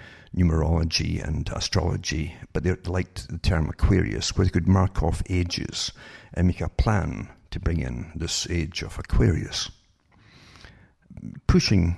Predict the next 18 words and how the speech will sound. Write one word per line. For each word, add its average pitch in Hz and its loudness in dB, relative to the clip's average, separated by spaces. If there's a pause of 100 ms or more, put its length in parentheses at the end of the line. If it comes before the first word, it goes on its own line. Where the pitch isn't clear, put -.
the 90 2
idea 90 2
of - 2
freedom 85 2
and 67 -4 (100)
understanding 85 2
and 71 -6
all 78 -4
this 90 -2
kind 65 -6
of 65 -4
thing - -6 (840)
in 85 -4
society. - -4
But - 0
in 139 6
reality, 147 4
remember, 80 -2